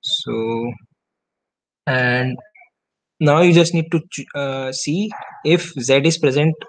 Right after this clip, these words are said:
from L to mid or from mid plus one to R. So let's say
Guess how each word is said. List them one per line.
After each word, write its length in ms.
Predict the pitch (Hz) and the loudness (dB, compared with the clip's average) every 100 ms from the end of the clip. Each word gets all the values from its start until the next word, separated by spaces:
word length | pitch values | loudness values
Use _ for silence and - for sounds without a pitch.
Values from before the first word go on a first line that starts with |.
| - | -2
from 180 | 156 143 120 - - | 2 2 0 -4 -2
L 200 | 127 131 135 | 0 0 2
to 100 | 165 | 4
mid 220 | 165 185 - - | 6 4 0 -2
or 180 | 143 | 0
from 260 | 147 156 143 | 0 0 0
mid 120 | 135 131 | -2 -2
plus 180 | 151 139 | -4 -2
one 220 | 131 123 | -4 -4
to 120 | 131 | -4
R. 180 | 120 110 - _ _ - | -4 -8 -10 _ _ -8
So 140 | - 131 | -6 -6
let's 320 | 127 139 135 | -4 -4 -2
say 180 | 139 | -2